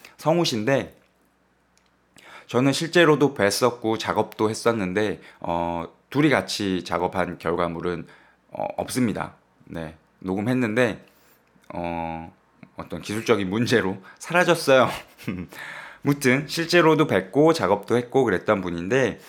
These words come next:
목소리가 아주 매력적이시고 뭐 그런데, 어, 저는 개인적으로 홍보를 안 했는데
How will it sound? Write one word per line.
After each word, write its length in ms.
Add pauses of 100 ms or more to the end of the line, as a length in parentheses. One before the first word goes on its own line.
(200)
목소리가 600
아주 460
매력적이시고 1040
뭐 100
그런데, 480 (380)
어, 340
저는 540
개인적으로 400
홍보를 380
안 160
했는데 720